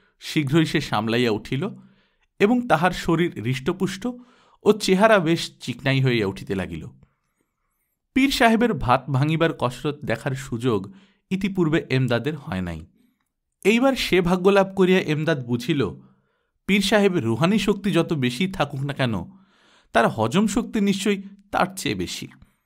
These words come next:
সন্ধ্যায় পুরুষদের জন্য মজলিস বসিত। রাতে এশার নামাজের পর অন্দরমহলে মেয়েদের জন্য ওয়াজ হইত, কারণ অন্য সময় মেয়েদের কাজে ব্যস্ত থাকিতে হয়।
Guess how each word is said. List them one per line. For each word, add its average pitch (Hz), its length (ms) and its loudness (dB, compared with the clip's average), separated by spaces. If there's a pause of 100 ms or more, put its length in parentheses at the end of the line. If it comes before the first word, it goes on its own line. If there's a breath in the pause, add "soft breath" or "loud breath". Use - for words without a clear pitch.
(720)
সন্ধ্যায় 165 440 2
পুরুষদের 151 420 4
জন্য 143 240 2
মজলিস 135 520 2
বসিত। 139 300 -2 (920)
রাতে 190 280 4
এশার 196 360 -2
নামাজের 180 380 2
পর 180 340 -2
অন্দরমহলে 160 640 2
মেয়েদের 143 420 2
জন্য 131 240 4
ওয়াজ 95 400 0
হইত, - 220 -10 (840)
কারণ 165 220 2
অন্য 165 300 0
সময় 151 260 -2
মেয়েদের 135 440 0
কাজে 127 260 2
ব্যস্ত 123 260 -2
থাকিতে 131 380 -8
হয়। 117 200 -6